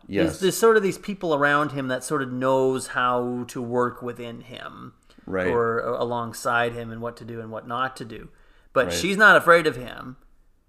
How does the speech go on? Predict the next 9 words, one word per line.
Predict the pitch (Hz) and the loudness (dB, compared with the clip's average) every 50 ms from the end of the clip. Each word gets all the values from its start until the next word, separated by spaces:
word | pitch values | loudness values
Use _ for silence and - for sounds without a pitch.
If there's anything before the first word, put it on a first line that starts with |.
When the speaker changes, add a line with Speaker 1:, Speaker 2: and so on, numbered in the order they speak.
| _ _ _ _ _ _ _ - - - | _ _ _ _ _ _ _ -20 -16 -12
Speaker 2:
And | - 127 123 120 120 117 | -8 -8 -6 -6 -8 -10
she, | - - - 135 | -10 -12 -10 -10
you | 135 131 135 131 | -8 -6 -6 -4
get | 131 139 139 139 - | -2 -2 -2 -2 -2
the | 143 131 131 | -2 0 0
idea | 127 127 123 127 127 120 | 0 0 0 0 -2 -2
that | 123 120 117 | -2 -4 -6
she's | - - - 127 127 127 127 127 123 123 123 117 113 110 - - - - - - - - - - - - - - - - - - - - - - - _ _ - - - - - _ _ - - - - 180 | -8 -12 -12 -10 -8 -6 -6 -6 -6 -6 -8 -8 -10 -12 -12 -14 -14 -16 -16 -18 -18 -18 -18 -20 -20 -20 -20 -20 -20 -20 -20 -20 -20 -20 -20 -20 -20 _ _ -20 -20 -20 -20 -20 _ _ -20 -20 -20 -20 -4
does | 143 175 165 151 160 | 0 0 2 2 0